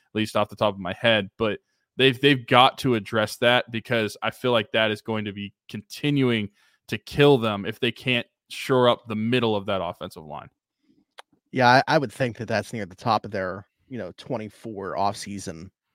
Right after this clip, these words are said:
Speaker 2: list right now is center. And to your point about not having other viable options behind him, that's another one of those things that to me is similarly to the whole Canada debacle,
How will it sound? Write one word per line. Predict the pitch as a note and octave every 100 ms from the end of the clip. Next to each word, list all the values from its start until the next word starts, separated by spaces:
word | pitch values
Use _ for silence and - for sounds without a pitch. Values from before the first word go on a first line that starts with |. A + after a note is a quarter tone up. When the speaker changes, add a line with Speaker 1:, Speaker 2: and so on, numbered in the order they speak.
| _ _ _
Speaker 2:
list | A2 F#2 - -
right | C2
now | C2+ D#2 C#2 -
is | A2+
center. | - G#2+ F#2+ F#2 - - - - -
And | C#3 C#3 C#3 C3 B2 - _ _ _
to | -
your | D3
point | - F3 E3
about | C3
not | B2+ C3
having | C3+ B2
other | A#2+ A#2+
viable | A2 A#2+ A2+ G#2+
options | A2 B2+ - F#2 A2
behind | A2+ G#2+ E3 E3+
him, | A#2 E2 G2+ _ _ _ -
that's | D#3+
another | E3+ F#3 A3
one | C#3
of | B2
those | A2 G#2+
things | B2+ A2+ G2
that | A2 -
to | B2+
me | A#2+ A2 G#2+ G#2+ - _ _ -
is | A#2 G#2+ G2+ -
similarly | - D#3+ D#3 C#3 C3+ B2+
to | - B2+
the | A2+
whole | C3 A#2
Canada | A2 - C#3+ C#3 A2+
debacle, | G2+ G2+ D2+ A2 F#2 A2